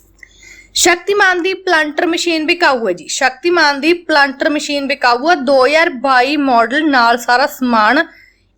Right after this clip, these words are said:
ਏਰੀਆ ਨੇੜੇ ਸਮਰਾਲਾ, ਲੁਧਿਆਣਾ। ਰੇਟ ਚਾਰ ਲੱਖ ਤੀਹ ਹਜ਼ਾਰ, ਚਾਰ ਲੱਖ ਤੀਹ ਹਜ਼ਾਰ ਰੁਪਏ ਰੇਟ ਰੱਖੇ ਗਏ ਜੀ। ਨਾਲ ਸਾਰਾ ਸਮਾਨ। ਸ਼ਕਤੀਮਾਨ ਦੀ ਪਲਾਂਟਰ ਮਸ਼ੀਨ ਵਿਕਾਊ ਆ, ਦੋ ਹਜ਼ਾਰ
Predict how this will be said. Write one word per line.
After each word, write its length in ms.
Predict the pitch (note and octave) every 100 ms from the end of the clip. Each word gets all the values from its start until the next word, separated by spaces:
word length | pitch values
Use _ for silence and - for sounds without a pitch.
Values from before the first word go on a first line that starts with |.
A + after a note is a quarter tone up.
| -
ਏਰੀਆ 460 | C#4 C#4+ D4+ E4+ F4
ਨੇੜੇ 320 | E4 D4 D4+
ਸਮਰਾਲਾ, 640 | D4+ D#4 C#4 C4 C4 C#4+
ਲੁਧਿਆਣਾ। 460 | D4+ B3+ D#4 C4 C#4+
ਰੇਟ 200 | C#4+ C#4+
ਚਾਰ 260 | C#4 B3+
ਲੱਖ 220 | A#3+ B3 -
ਤੀਹ 220 | D4 D4
ਹਜ਼ਾਰ, 200 | D4+ F#3 - _ _ _ _ _
ਚਾਰ 320 | E4+ D#4 D4+ E4
ਲੱਖ 180 | E4+ -
ਤੀਹ 240 | E4+ F4
ਹਜ਼ਾਰ 180 | F#4+ F#4+
ਰੁਪਏ 200 | F4 E4
ਰੇਟ 220 | C4 A#3+
ਰੱਖੇ 220 | B3 - C#4+
ਗਏ 180 | D#4 D#4
ਜੀ। 220 | D#4+ F4+ - _ _ -
ਨਾਲ 340 | C#4 C#4 D4
ਸਾਰਾ 260 | D4+ E4 E4+
ਸਮਾਨ। 480 | E4+ D4 C4 A#3 C#4+
ਸ਼ਕਤੀਮਾਨ 680 | D#4+ D#4 D4 E4+ F4 D#4 C#4+
ਦੀ 100 | D#4+
ਪਲਾਂਟਰ 500 | - D4+ C4 A#3+ C#4
ਮਸ਼ੀਨ 340 | C4 - C#4+
ਵਿਕਾਊ 380 | C#4 C#4 A#3 C4
ਆ, 60 | E4+
ਦੋ 240 | B3+ C4+
ਹਜ਼ਾਰ 200 | C4+ D4+